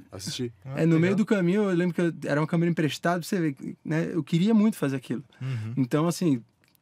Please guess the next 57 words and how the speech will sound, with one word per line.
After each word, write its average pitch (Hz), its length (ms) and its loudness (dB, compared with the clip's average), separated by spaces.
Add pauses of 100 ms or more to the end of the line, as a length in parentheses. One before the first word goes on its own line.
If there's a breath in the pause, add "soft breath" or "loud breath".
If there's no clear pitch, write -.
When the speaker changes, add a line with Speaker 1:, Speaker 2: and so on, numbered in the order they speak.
Speaker 3:
"Ah, 185 160 2
como 180 160 2
é 208 60 0
que 185 60 -6
vai 208 100 0
entrar 190 180 0
na 190 80 -2
grana?" 147 200 2
Não 165 60 0
sei, 311 340 -2
vou 139 180 -2
lá 254 180 -4
e 262 40 -2
vai 277 140 0
dar 262 120 2
certo. - 380 -2 (320 loud breath)
"E 180 80 2
com 240 120 2
que 220 140 0
câmera?" 147 460 0 (280)
Peguei 170 220 0
emprestada, 190 640 0
no 202 40 0
meio 196 140 0
do 196 60 -4
caminho 190 460 2
o 175 40 -4
cara 170 180 0
precisou, 160 380 -2
porque 165 140 -4
ele 156 60 -4
trabalhava 147 380 0
com - 120 0
isso, 160 260 2
devolvi. 147 540 2 (280 soft breath)
Era 127 200 -2
de 131 120 0
mini 156 300 4
D 143 160 2
V, 131 400 -2 (200)
né? 143 120 -4
Lembra 151 240 -2
que 139 60 -8
era 131 160 -4
tipo, 101 100 -12
Speaker 2:
Nossa. 104 400 -10 (280 loud breath)
Speaker 3:
tipo 151 200 -4
de 135 80 2
fita 147 340 0
de 131 120 -2
alta 135 160 -4
co-, - 100 -8
de 131 80 -6
Speaker 2:
Sim. 131 60 0
Speaker 3:
alta 135 160 0
resolução 135 520 -2
da, 127 220 -2